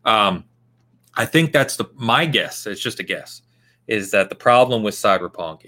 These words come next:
is, is that because of all these delays, right? You're talking about this game that is going to, this is the foundational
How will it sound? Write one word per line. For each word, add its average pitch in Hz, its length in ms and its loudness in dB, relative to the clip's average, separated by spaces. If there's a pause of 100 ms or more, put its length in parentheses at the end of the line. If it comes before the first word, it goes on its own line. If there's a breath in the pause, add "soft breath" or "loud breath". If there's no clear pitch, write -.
(100)
is, 95 300 -8
is 101 200 -14
that 90 280 -4
because 110 380 -2
of 95 120 -4
all 90 140 0
these 87 200 -8
delays, 85 480 -8
right? 87 260 -2 (300 soft breath)
You're 139 180 2
talking 151 360 0
about 107 240 0
this 101 160 -4
game 92 400 0
that 90 160 0
is 90 140 -6
going 95 320 -4
to, 90 500 -8
this 139 240 0
is 117 100 -4
the - 120 -6
foundational 104 1000 0